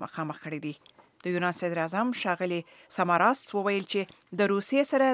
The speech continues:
د بشپړې نظامي انډیوالۍ بیا پیل کېدل په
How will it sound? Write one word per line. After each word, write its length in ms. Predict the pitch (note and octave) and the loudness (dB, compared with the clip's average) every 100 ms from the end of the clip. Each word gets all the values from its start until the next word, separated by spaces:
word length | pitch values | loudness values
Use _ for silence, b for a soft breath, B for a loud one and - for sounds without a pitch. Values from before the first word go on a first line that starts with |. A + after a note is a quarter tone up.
| G#3 | 2
د 100 | F3+ | 0
بشپړې 480 | A3 - G3 G3+ F#3+ | 0 -2 -2 -2 -2
نظامي 360 | E3 F3 F3+ A#3 G3 | -2 -2 0 0 0
انډیوالۍ 460 | F3+ E3+ E3+ F3 E3 b - | -2 -2 -2 -2 -6 b -4
بیا 100 | F3+ E3+ | -2 0
پیل 160 | F3+ E3 F3 | -4 -4 -4
کېدل 300 | D#3+ A#3+ B3+ b b | 0 0 0 b b
په 60 | - | -4